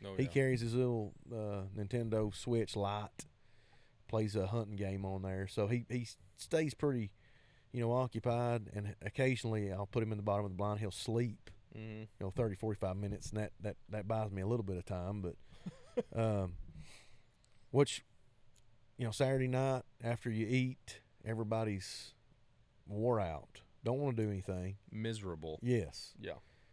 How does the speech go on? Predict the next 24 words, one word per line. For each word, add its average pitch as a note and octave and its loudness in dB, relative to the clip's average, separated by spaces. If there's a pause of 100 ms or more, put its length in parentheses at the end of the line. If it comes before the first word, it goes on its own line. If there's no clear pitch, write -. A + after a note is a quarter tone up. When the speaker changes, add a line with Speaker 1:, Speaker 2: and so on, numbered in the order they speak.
(160)
Speaker 2:
And A#2 4 (260)
this C3 4
is A2+ -2
my A#2+ 2
day A#2 4
three. C3+ -2 (880)
And G#2 -2
I G#2+ 0
don't A#2 0
mean G#2 0
to F#2 -2
sound A#2 2
like G#2+ 0
a F2+ -2
wuss B2 4
or G2 0
anything, G2 -2
but F2 -4
old A#2+ 2
Dad B2 4
was E2+ -8
wore G2+ 0
out, A2+ -2
man. D#2 -10